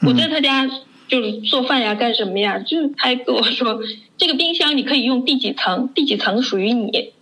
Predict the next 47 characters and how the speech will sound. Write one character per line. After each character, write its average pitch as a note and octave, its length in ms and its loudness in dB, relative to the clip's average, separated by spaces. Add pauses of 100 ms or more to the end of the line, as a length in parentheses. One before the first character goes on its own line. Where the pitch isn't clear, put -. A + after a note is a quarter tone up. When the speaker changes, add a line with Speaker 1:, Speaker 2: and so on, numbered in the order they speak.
(160)
Speaker 1:
嗯。 A#2+ 320 4 (440)
Speaker 2:
就， B4 80 2
就， C5+ 480 -2 (160)
就， F5 180 0
他 C5+ 120 0
就 C#5 160 0
觉 C4+ 120 2
得 F4+ 140 2
你， B3 300 0
你 A#3+ 100 2
就 E4 140 2
是 G4+ 80 0
他 F4+ 100 0
的 F4+ 80 2
一 D#4 80 0
个 - 80 0
朋 A3+ 240 0
友， C4+ 160 0
来 G#3 160 0
这 C4+ 140 2
生 C#4+ 200 2
活 C4+ 80 0
的 A#3+ 60 2
一 A#3+ 80 2
个 A#3+ 100 -2
朋 G#3 220 -2
友， G#3+ 220 0
Speaker 1:
嗯。 B3+ 80 4
嗯。 - 20 6
Speaker 2:
就 F4 120 4
给 D4 120 0
我 D4 100 0
的 B3 80 2
感 - 200 0
觉 G3 180 0
很 G3+ 180 -2
好。 - 380 -2
Speaker 1:
嗯。 C#3 240 4 (140)
Speaker 2:
还 D4 100 2
有 D4+ 160 2
就 D#4+ 100 2
是 D4+ 120 0
我 - 140 0
来 G#3 180 2
德 A#3+ 160 0
国 A#3+ 160 0
的， A3+ 340 0